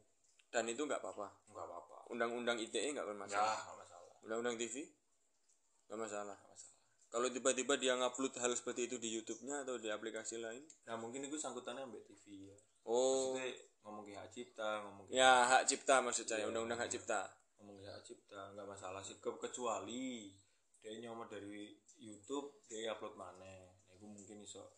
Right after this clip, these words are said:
Speaker 1: Tapi kalau ngerekam secara pribadi,
Speaker 2: Nggak masalah.
Speaker 1: di, di, diperbolehkan ya selama
Speaker 2: Iya.
Speaker 1: ini. Boleh, boleh, boleh. Menikmati nggak, Gu, hal-hal seperti itu?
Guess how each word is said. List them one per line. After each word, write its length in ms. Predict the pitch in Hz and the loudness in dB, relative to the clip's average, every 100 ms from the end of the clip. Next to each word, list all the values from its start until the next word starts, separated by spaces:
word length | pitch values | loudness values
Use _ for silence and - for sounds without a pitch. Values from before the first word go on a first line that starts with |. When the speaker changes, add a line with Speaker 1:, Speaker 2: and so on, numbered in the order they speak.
| _ _ _ _ - - | _ _ _ _ -20 -8
Speaker 1:
Tapi 160 | 113 | 0
kalau 240 | 139 143 131 | 4 6 6
ngerekam 240 | 143 143 | 2 2
secara 260 | 139 139 131 | 2 2 2
pribadi, 460 | 135 117 110 139 | 0 -2 0 -2
Speaker 2:
Nggak 480 | 143 - _ - - | -4 -8 _ -20 -20
masalah. 320 | - - - | -20 -20 -20
Speaker 1:
di, 140 | - 98 98 101 | -14 -12 -12 -10
di, 180 | 110 104 101 - - | -6 -4 -6 -10 -10
diperbolehkan 840 | 117 110 117 110 104 104 107 117 | -6 -6 -6 -6 -6 -2 4 4
ya 160 | 90 92 | 4 -8
selama 320 | - 98 92 | -6 -6 -6
Speaker 2:
Iya. 160 | 82 71 | -8 -10
Speaker 1:
ini. 160 | 67 - - - - 67 | -12 -18 -20 -20 -20 -16
Boleh, 240 | 65 76 | -12 -12
boleh, 240 | 107 113 110 | -10 -12 -12
boleh. 260 | - 50 - _ _ _ _ _ _ - - | -14 -18 -20 _ _ _ _ _ _ -10 -8
Menikmati 540 | 139 180 214 214 214 160 | 0 2 8 8 8 6
nggak, 240 | 117 107 | 6 2
Gu, 80 | 110 123 | -2 -4
hal-hal 320 | 117 117 113 | -4 -2 -6
seperti 400 | - 110 107 107 | -6 -4 -4 -4
itu? 160 | 107 | -8